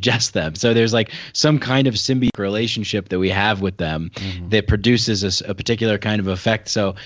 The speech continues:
Speaker 1: it, yeah, that's, that's interesting. It's, uh, you know, we're bringing something to it. The plant's bringing something to it. Yeah, I had an experience where I, I, I just started s-, speaking in Sanskrit,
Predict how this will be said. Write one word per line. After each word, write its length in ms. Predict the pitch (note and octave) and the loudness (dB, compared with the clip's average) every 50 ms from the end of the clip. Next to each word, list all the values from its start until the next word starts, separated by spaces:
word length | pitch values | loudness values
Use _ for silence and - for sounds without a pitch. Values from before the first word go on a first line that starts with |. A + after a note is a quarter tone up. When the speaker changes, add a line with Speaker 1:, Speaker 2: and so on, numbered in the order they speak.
| - - - - | -18 -20 -18 -4
Speaker 1:
it, 160 | - A2 A#2 A#2 | -2 0 2 4
yeah, 180 | C3 C#3 C#3 | 4 4 4
that's, 240 | A#2 B2+ C3 - - | 4 2 0 -2 -4
that's 280 | G#2+ G#2 A#2+ B2+ B2 C3 | -4 -2 -2 -2 -2 -2
interesting. 560 | C3 B2+ C#3+ C3 - - G#2+ F#2+ F2+ F2+ F2 | -4 -4 -4 -4 -4 -4 -4 -2 -4 -4 -6
It's, 320 | D2 E2+ G#2 G2 - - A#2 | -6 -4 -4 -4 -4 -2 0
uh, 280 | G#2+ G2+ G2 F#2+ F#2 F2+ | 2 2 4 2 2 2
you 80 | F#2+ A2 | 2 2
know, 100 | A2 G#2+ | 2 4
we're 240 | G2 G#2 A#2 B2 | 4 4 4 4
bringing 320 | A#2+ B2+ B2 B2 B2 A#2 A2+ | 4 4 4 4 4 2 0
something 320 | G#2+ - A#2 A2 A2+ G#2 - | 0 0 0 0 0 0 0
to 160 | - A#2 A2+ | 2 2 2
it. 120 | A2 F#2+ | 2 2
The 80 | F#2+ F2+ | -2 -2
plant's 340 | - - G#2+ G#2+ A2 - - | -2 2 2 2 2 0 0
bringing 320 | - A2+ A2 G#2+ G#2 G#2 | 0 2 2 2 2 0
something 240 | G2+ G#2+ G#2+ G#2+ G#2 | 0 0 2 0 2
to 100 | - A2 G#2+ | 4 4 4
it. 80 | G#2 G2+ - - - - - - - | 4 2 -2 -8 -14 -14 -8 -2 2
Yeah, 120 | D3 D3 | 4 6
I 40 | C#3+ | 6
had 140 | D3 E3 G3 | 6 6 4
an 60 | A3 | 4
experience 560 | G3+ - - - D#3 E3 E3+ D#3+ D3 C3 A#2 | 2 0 0 2 2 2 4 2 0 0 0
where 160 | A#2+ C3 B2+ | 0 2 2
I, 180 | B2 A#2+ A2+ - - | 2 2 0 -2 -2
I, 340 | - A2+ A2+ A2 A2 G#2 - | 0 2 2 2 2 0 -2
I 220 | G#2+ A2 A2+ A2 | -2 0 0 0
just 300 | G#2+ G2 G2+ - B2 - | -2 -2 -2 -2 -2 0
started 340 | - - B2+ A2+ A2 G2+ F#2+ G2 - _ _ _ _ _ _ _ _ _ _ _ _ _ _ _ - | 2 2 2 2 0 -2 -6 -10 -18 _ _ _ _ _ _ _ _ _ _ _ _ _ _ _ -2
s-, 160 | - - - _ _ _ _ - F#2+ F#2 - - - _ - | -2 -2 -4 _ _ _ _ -14 -12 -10 -10 -10 -8 _ -4
speaking 440 | - - - C#3 C3 - C3 A2+ | 0 2 2 2 2 2 0 -2
in 120 | G#2+ F#2+ F2+ | -2 -2 -2
Sanskrit, 800 | - - - A#2+ B2 B2+ B2+ A#2 - - - G2 D2+ A#1+ - | -2 -2 0 0 0 0 0 -2 -6 -8 -8 -8 -10 -10 -12